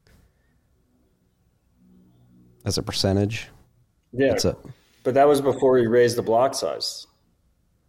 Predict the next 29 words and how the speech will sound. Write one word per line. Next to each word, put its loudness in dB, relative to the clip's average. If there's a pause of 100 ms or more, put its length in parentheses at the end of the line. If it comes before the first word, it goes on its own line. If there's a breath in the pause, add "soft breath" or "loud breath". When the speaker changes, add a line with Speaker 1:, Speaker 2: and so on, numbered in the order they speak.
(560)
Speaker 1:
Yeah, 0
and 0
then, -4 (300)
yeah. -2 (1120)
So -6
then 0
we're 0
anchoring -2
to -6
Speaker 2:
I -4
Speaker 1:
twenty -4
twenty. 0
Speaker 2:
mean, 0
technically, 0
it's -2
technically 0
after, 2
but, -2
like, -2
we -4
didn't -4
have 0
SegWit -4
transactions, -8
really. -4
It -4
took -8
a -6
while. -6